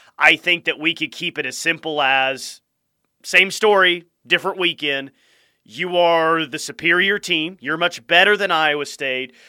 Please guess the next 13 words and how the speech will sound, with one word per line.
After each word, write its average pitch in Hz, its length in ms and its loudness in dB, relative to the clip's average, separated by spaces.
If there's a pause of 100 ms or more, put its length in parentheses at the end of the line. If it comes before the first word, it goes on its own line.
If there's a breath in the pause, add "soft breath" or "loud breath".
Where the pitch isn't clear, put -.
(100)
So - 180 -6
what 170 160 2
it 202 80 -2
comes 180 300 -2
down 262 400 0
to 170 340 -6
is, 160 280 -4
can 156 260 -2
you 185 140 -6
have 156 260 2
the 156 80 -6
game-to-game 143 720 -2
consistency? 127 880 -12